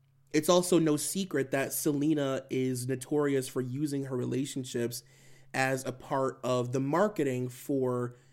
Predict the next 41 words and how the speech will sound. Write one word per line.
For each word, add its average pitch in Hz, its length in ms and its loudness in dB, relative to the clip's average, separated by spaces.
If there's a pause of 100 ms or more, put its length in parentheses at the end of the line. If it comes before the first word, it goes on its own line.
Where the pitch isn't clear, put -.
(140)
like, 131 160 -2
a 135 60 -2
song 147 680 0
or 123 120 0
an 117 80 -4
album 135 360 -2
or 123 60 -2
something 123 220 -4
that 113 120 -6
she - 120 -6
has 117 100 -4
coming 101 240 -8
out. 69 220 -12 (1300)
And 262 360 4
I 247 80 10
wouldn't 415 320 10
say 254 240 2
that 196 160 4
I 180 120 6
don't 170 300 2
believe 147 520 0
she - 240 -2
actually 135 400 -2
dated 123 400 -2
Zedd. 156 380 2
Like, 135 120 0
I 151 80 2
definitely 160 380 0
think 147 200 -2
that 127 100 -8
they 139 100 2
were 127 120 0
in 117 120 -4
a 120 40 -2
relationship. 139 800 -2 (800)
But 175 160 6
I 190 80 10
also 202 340 6
think 165 300 6
she - 160 0
was 160 380 2